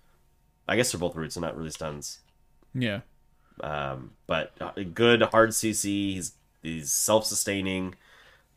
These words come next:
Speaker 1: Um, I don't see a,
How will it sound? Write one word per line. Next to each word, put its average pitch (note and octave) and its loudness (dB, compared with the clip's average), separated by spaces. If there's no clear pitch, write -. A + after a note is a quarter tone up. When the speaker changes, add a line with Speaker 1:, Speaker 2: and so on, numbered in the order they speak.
Speaker 1:
Um, D#2 -4
I G2 0
don't F#2+ -2
see F#2 -2
a, E2+ -2